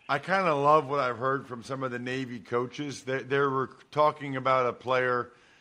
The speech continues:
that lives near me, and every other school, Emory, said, "You gotta come to camp. We gotta see you at camp. You gotta come to camp. We gotta see you at camp."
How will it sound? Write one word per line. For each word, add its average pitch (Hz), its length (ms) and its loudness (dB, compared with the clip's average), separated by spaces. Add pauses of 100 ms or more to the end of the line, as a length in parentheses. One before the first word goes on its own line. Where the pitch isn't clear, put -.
(280)
that 127 200 0
lives 135 300 -2
near 127 240 -6
me, 120 420 -8 (140)
and 117 500 -2 (560)
every 165 320 4
other 180 220 2
school, 165 400 -2
Emory, 120 460 0 (180)
said, 127 500 0
"You 117 80 -14
gotta 139 240 2
come 139 220 -2
to 131 80 -4
camp. 131 420 -2 (540)
We 113 80 -4
gotta 139 240 0
see 147 240 -6
you 143 80 0
at 139 100 -8
camp. 135 380 -2 (100)
You 120 80 -10
gotta 135 260 0
come 143 200 -2
to 143 100 -6
camp. 135 380 -4
We 131 100 -8
gotta 139 240 -2
see 143 200 -8
you 139 40 -4
at 131 100 -10
camp." 135 380 -2